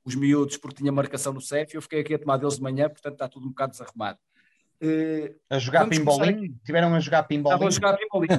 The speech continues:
Speaker 1: exatamente. <laughs> Depois, diz ele, "Vamos começar a visita. Isto aqui é tudo da Casa do Passadiço, não sei se conhecem. Olha, os cortinados custaram dez mil euros, mais de quinze salários mínimos." Esta madeira, olha, de sucupira da vossa terra, custou mais de seis salários mínimos.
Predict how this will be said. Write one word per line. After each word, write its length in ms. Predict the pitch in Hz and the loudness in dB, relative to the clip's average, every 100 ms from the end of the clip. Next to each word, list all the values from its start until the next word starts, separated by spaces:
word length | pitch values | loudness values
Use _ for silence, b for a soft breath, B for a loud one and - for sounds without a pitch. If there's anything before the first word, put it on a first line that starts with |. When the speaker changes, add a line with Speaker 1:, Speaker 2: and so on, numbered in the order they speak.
| - | 0
Speaker 1:
exatamente. 480 | 196 180 160 131 107 | -4 -2 -2 -2 -6
<laughs> 720 | _ - - _ - - _ | _ -20 -20 _ -18 -18 _
Depois, 720 | 196 208 226 185 135 - - - | -12 -4 2 2 0 -4 -8 -10
diz 260 | 170 196 | -8 -2
ele, 100 | 196 | 0
"Vamos 220 | 151 214 220 | 0 0 -2
começar 240 | 214 214 | -4 -4
a 40 | |
visita. 520 | 190 175 151 139 113 - _ | -4 -6 -6 -6 -10 -20 _
Isto 300 | 160 156 - | -10 -8 -6
aqui 180 | 180 196 | -4 -2
é 40 | |
tudo 200 | 196 202 | -2 -4
da 100 | 165 | -10
Casa 260 | 180 180 170 | -2 -2 0
do 100 | 165 | -4
Passadiço, 600 | - 170 165 147 196 - - | -4 -4 -2 -4 -6 -8 -12
não 100 | 160 | -10
sei 160 | 165 | -6
se 140 | 147 - | -6 -4
conhecem. 560 | 143 156 185 220 220 - | -2 -2 -2 -8 -16 -2
Olha, 220 | 156 143 | 2 2
os 80 | 139 | 0
cortinados 480 | - 185 202 240 233 | -8 -8 -2 -2 -2
custaram 280 | - 160 151 | -4 -4 -2
dez 160 | 220 | -4
mil 220 | 202 170 | -4 -4
euros, 360 | 175 208 240 - _ - | -2 -2 -6 -16 _ -8
mais 320 | 151 220 226 | -2 0 -2
de 80 | - | -4
quinze 300 | - 254 254 | 2 2 2
salários 380 | 214 208 196 | 2 2 0
mínimos." 480 | 156 147 123 104 - _ _ _ _ _ _ _ - | 0 -2 -2 -8 -18 _ _ _ _ _ _ _ -6
Esta 240 | 202 233 | -4 -2
madeira, 360 | 240 220 185 160 | 0 2 2 2
olha, 200 | 135 127 | 0 -4
de 100 | - | -6
sucupira 560 | - - 175 190 233 | -6 -6 -8 -6 -6
da 100 | 233 | -6
vossa 260 | 208 208 185 | -4 -4 -6
terra, 360 | 170 190 226 240 | -6 -4 -4 -10
custou 280 | - 185 160 | -8 -4 0
mais 220 | 147 139 | 2 0
de 80 | 139 | -4
seis 200 | 226 233 | -4 -2
salários 340 | 220 196 185 | 0 0 0
mínimos. 340 | 147 - - | -8 -14 -14